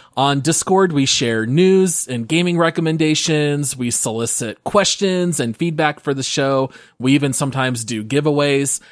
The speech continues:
And if you want to join us there, just follow the link in the episode description.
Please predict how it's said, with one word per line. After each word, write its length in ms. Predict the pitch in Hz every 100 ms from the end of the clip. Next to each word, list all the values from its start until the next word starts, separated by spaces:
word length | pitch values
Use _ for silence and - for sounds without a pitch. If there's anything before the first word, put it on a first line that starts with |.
| _ -
And 80 | 117
if 100 | 113
you 80 | 123
want 160 | 127
to 60 | 135
join 260 | 123 117
us 140 | 110 -
there, 360 | 170 175 175 - _ _ -
just 220 | 208 196
follow 200 | 208 185
the 140 | 160 127
link 200 | 127 131
in 60 |
the 120 | 117
episode 420 | 113 117 - 113 107
description. 680 | - - 139 - 131 127